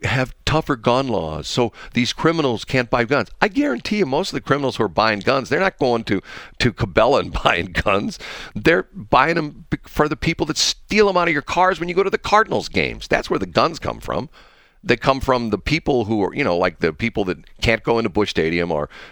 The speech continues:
whatever it is, Enterprise Center, whatever. I can't, is that Enterprise Center right now? It's so many names, Savas Center, Kiel Center, whatever. Anyway, those are the guns that end up being sold on the street. And it's not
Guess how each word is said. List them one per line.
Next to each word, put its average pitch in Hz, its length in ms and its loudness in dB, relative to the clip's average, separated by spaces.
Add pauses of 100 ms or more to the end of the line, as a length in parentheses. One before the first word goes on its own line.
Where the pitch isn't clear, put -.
whatever 92 260 2
it 71 80 0
is, 69 200 -2
Enterprise 85 460 0
Center, 73 540 -2
whatever. 76 340 -2
I 82 60 -2
can't, - 220 -4
is 80 100 -6
that 107 200 0
Enterprise 101 440 -2
Center 95 220 -4
right 95 140 -4
now? 87 140 -6
It's 85 80 -10
so - 100 -4
many 78 160 -4
names, 65 300 -8
Savas 76 320 -2
Center, 71 480 -4 (560)
Kiel 87 320 0
Center, 71 340 -2
whatever. 65 460 -2
Anyway, 98 360 0 (400)
those 135 400 2
are 147 40 -2
the 127 80 -2
guns 104 340 2
that 90 100 4
end 92 140 0
up 87 140 -2
being 85 160 -2
sold 80 240 -2
on 71 100 -2
the 65 60 -12
street. 55 340 -6 (160)
And 101 260 2 (120)
it's - 240 -2
not 127 280 2